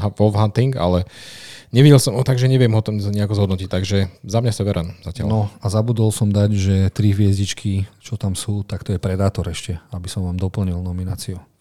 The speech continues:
Speaker 1: Fuck.
Speaker 2: Lebo ten, čo spravil na konci Salto Mortal a jeho zbrane, ako efektívne dokázal zabíjať, si myslím, že za mňa
Speaker 1: Mhm.
Speaker 2: je najväčší zabijak, ktorý tu teda bol. Môžete kľudne zmeniť ešte svoj názor.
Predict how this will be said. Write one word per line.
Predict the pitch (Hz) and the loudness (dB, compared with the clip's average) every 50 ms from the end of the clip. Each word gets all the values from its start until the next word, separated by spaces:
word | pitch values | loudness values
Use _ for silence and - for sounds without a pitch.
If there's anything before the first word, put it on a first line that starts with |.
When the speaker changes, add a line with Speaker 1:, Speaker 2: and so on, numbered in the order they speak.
| _ _ _ _ _ | _ _ _ _ _
Speaker 1:
Fuck. | - _ - - - _ _ _ _ _ _ - - - | -20 _ -20 -20 -20 _ _ _ _ _ _ -18 -6 -4
Speaker 2:
Lebo | 101 98 95 95 | -2 0 0 -2
ten, | - - 110 113 | 2 4 4 4
čo | 110 - | 4 2
spravil | 113 - - - 107 104 101 104 | -2 -2 0 0 2 2 2 2
na | 101 98 101 101 | 2 4 2 2
konci | 101 - 117 107 98 - - 107 104 104 98 95 - | 2 4 2 2 2 2 0 2 2 2 2 0 -4
Salto | - - - 104 104 110 - - | -10 -4 0 0 0 0 2 2
Mortal | 113 107 110 113 110 - - 113 107 | 2 4 4 2 2 0 0 0 2
a | 104 95 | 2 2
jeho | 98 101 98 101 | 2 2 0 0
zbrane, | 98 98 92 98 101 104 104 104 101 101 | -2 -4 -2 0 2 2 4 4 2 2
ako | 107 101 95 98 - 107 | 2 0 -2 0 2 2
efektívne | 98 101 - 113 98 - 113 104 101 95 | 0 2 0 -2 -2 0 0 0 0 0
dokázal | 95 101 - - 107 98 101 95 | 0 -2 -2 -2 -2 0 0 0
zabíjať, | 92 101 95 92 95 104 101 101 95 90 | 0 0 -2 0 0 2 2 2 0 -2
si | - - | -2 -4
myslím, | 98 95 95 - - 117 104 98 | -4 -2 -2 -4 -2 -2 -2 -2
že | 90 92 | -2 -2
za | 87 92 95 | -2 2 2
mňa | 98 101 101 98 | 4 4 4 4
Speaker 1:
Mhm. | 95 95 | 4 4
Speaker 2:
je | 98 95 90 87 - - - - - - - _ _ | 4 4 2 0 -6 -12 -20 -20 -20 -20 -20 _ _
najväčší | - 101 95 95 95 95 - - 104 92 | -4 -2 -2 0 -2 -2 -4 -4 -6 -4
zabijak, | 87 87 87 87 92 90 87 82 - - - | -4 -4 -4 -2 -2 -2 -2 -4 -6 -10 -20
ktorý | _ - - 92 85 85 85 - - - _ _ _ | _ -12 -10 -10 -10 -10 -14 -16 -20 -20 _ _ _
tu | _ - | _ -10
teda | 104 - 92 85 90 | -6 -4 -4 -4 -2
bol. | 85 92 92 90 87 82 _ | -2 0 0 -2 -2 -6 _
Môžete | 113 107 101 - - 120 | -6 -6 -6 -4 -4 -6
kľudne | - - 110 101 98 | -4 -2 -2 -2 -2
zmeniť | 90 90 95 90 87 87 85 | -4 -2 -4 -4 -4 -4 -6
ešte | 87 87 - - | -8 -10 -12 -12
svoj | 104 - 104 90 | -12 -12 -14 -14
názor. | 90 87 82 85 85 | -12 -12 -12 -14 -14